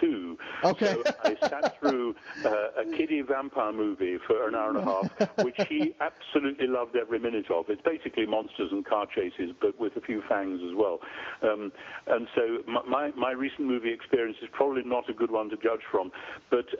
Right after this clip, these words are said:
Speaker 1: um, I know the kind of thing that you mean, and I think obviously it goes in a way with the sense, particularly in America, that we live in dangerous and disturbing times, and
Speaker 2: Mm.
Speaker 1: with events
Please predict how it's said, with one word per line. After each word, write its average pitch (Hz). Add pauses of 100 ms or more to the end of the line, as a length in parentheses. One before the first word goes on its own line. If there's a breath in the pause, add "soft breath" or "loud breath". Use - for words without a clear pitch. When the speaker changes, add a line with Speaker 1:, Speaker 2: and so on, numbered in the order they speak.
Speaker 1:
um, 127
I 127
know 147
the 151
kind 160
of 123
thing 131
that 117
you 113
mean, 92 (360 loud breath)
and 123
I 127
think 208 (440 loud breath)
obviously 131
it -
goes 139 (100)
in 117
a 107
way 101 (260 loud breath)
with 123
the 127
sense, 127 (120)
particularly 135
in 101
America, 98 (360 loud breath)
that 123
we 117
live 127
in 135
dangerous 117
and 104
disturbing 107
times, 90 (300 loud breath)
and 107
Speaker 2:
Mm. 104
Speaker 1:
with 127
events 117